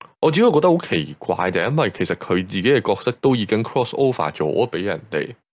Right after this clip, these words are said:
which 大亂鬥嗰個其實就冇乜世界觀可言嘅，<laughs> 嗰個，嗰個真係雜不楞，即係 kitchen sink 咁樣，乜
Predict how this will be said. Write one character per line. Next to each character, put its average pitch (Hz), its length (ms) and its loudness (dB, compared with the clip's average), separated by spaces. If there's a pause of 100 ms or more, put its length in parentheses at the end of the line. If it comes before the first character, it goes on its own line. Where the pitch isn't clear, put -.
(640)
which 143 300 -4 (880)
大 117 160 0
亂 107 160 2
鬥 107 160 2 (160)
嗰 - 20 6
個 120 160 4
其 85 140 0
實 78 40 0
就 87 100 -2
冇 82 180 0
乜 107 100 2
世 98 180 -4
界 85 80 -2 (140)
觀 101 280 -2
可 165 180 0
言 87 160 -6
嘅， 92 140 -4 (340)
<laughs> 127 320 0
嗰 - 280 -4
個， - 540 -2 (680)
嗰 143 120 4
個 123 120 6
真 135 140 2
係 104 160 -2
雜 85 180 -4
不 117 100 0
楞， 107 240 4
即 120 100 0
係 - 140 -4
kitchen 110 240 -2
sink 110 180 0 (140)
咁 107 120 -2
樣， 104 180 2
乜 92 120 -4